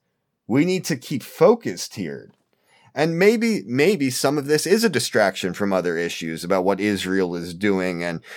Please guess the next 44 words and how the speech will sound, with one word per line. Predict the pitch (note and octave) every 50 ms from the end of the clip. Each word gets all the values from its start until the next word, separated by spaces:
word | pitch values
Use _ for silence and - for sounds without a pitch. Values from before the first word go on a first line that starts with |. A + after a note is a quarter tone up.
| - - -
and | - G2+ G#2 G2+
what | G#2 A2 G#2 D#2
the, | F#2+ G#2 G2+ F#2+ F#2 D#2+ D2+
the | D#2+ F#2 F#2+ F#2 F2+ E2 - - -
criminal | - - C3 B2 A#2 A2 G#2 F#2+ F#2 F2
elite | F#2+ A2 B2+ B2 - - - - F2+ - -
is | A2+ A2+ F#2+
up | G#2+ A#2 C3+ - -
to. | - G#2 E2 G#1 G1+ - _ _ _ _ _ _ _
You | - A2
know, | G2+ F#2+
people | - A#2+ G2 G2 G#2
aren't | G#2 G2+ F2+
talking | - G#2+ G2+ G2 - G#2
about | G2+ G#2 G#2+ G2
Pizzagate | - A#2+ B2+ E3 - - A#2+ F#2+ F#2 E2+ D#2+
anymore, | E2+ D#2+ D#2 D#2+ D#2 D#2+ E2+ E2+
that, | F2+ E2+
for | - - G2 G2 F2+ E2+
example. | E2+ D#2+ - - G#2 E2 D2+ D2+ - F2 F#2+ A#2 D#3+ - _ _ _
So, | - - - - G#2+ F#2 D#2
uh, | F2+ F#2 F2 E2+ E2 D#2 D#2 D2+ C#2+ A#1+ - _ _ _ _ _ _ _ -
you | A2 G#2
know, | F2+ F#2
and | F#2+ F#2+
that's | F2 - -
a | D#2+
stupid | - - - G#2 F#2+ F#2+ E2 D2
term | - - G#2+ F#2 F2 E2+
to | - -
begin | F2 E2 D2 F#2+ G#2 G2+
with, | F#2 E2+ D#2 D#2 D2+
but | E2+ E2+ E2 - _ - - _ -
you | G2+ A2+
know | A#2+ B2+ A#2
where | G#2+ G2 F2+
I'm | E2 E2+
going | E2 G#2+ B2+ C#3+ B2 F#2 E2
with | D2+ C#2+ C2+
that. | C2+ C2 C2+ E2+ - _ _ _ _ _ _ _ _
The | - E2
child | - - - G#2+ G2+ G#2 G2+ F#2 F2
rape, | G2 F#2+ F2+ F2+ - -
uh, | - E2 -